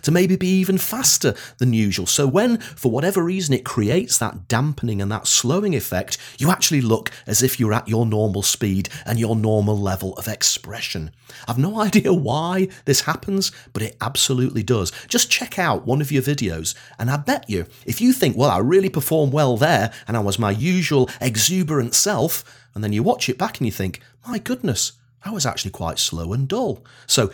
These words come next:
don't fall into that trap. Add that extra twenty percent and your video will look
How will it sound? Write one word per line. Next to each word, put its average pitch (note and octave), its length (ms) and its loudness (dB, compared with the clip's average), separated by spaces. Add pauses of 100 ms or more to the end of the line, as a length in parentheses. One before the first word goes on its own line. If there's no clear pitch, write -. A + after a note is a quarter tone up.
(140)
don't G3+ 200 4
fall F#3+ 260 6
into F3 200 0
that D3 200 -4
trap. - 320 -4 (580)
Add B2 440 0 (160)
that B2+ 260 -2
extra - 420 0
twenty D3 440 0
percent B2 680 0 (680)
and B2 140 4
your B2 200 6
video G2 360 2
will F#2 200 -4
look - 160 -8